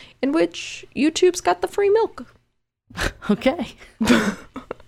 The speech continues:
Speaker 1: But yeah, I'm a fan. I really like this movie. And it's what also, like I said before,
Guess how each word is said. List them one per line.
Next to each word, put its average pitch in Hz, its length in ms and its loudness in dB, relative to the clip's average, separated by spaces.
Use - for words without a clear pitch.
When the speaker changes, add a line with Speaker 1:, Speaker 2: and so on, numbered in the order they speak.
Speaker 1:
But 185 160 6
yeah, 180 220 6
I'm 427 260 6
a 240 40 4
fan. 170 380 0
I - 100 0
really 262 300 2
like 156 180 2
this - 160 -8
movie. 160 300 2
And 190 160 4
it's - 160 -2
what 226 360 6
also, 190 760 6
like 165 300 2
I 160 80 6
said 156 240 2
before, 143 480 0